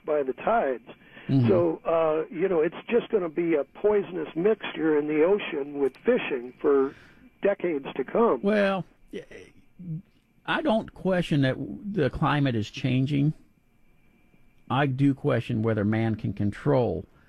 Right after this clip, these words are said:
Speaker 2: what they're saying. Our climate on, on planet Earth has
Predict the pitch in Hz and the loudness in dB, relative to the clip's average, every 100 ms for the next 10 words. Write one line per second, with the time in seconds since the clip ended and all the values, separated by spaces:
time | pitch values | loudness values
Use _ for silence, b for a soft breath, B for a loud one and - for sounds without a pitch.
0 | b b 190 131 117 101 - 117 98 87 | b b -2 0 0 -4 -2 0 0 -2
1 | - 139 - - 143 135 117 85 - - | -2 -2 -2 -4 -2 0 -2 -4 -10 -6
2 | 139 117 - 135 120 104 143 135 123 - | -2 -2 -4 -2 -2 -2 -2 -2 -2 -2
3 | 113 123 131 - _ _ _ _ _ - | -2 -2 -4 -10 _ _ _ _ _ -2
4 | 139 | -2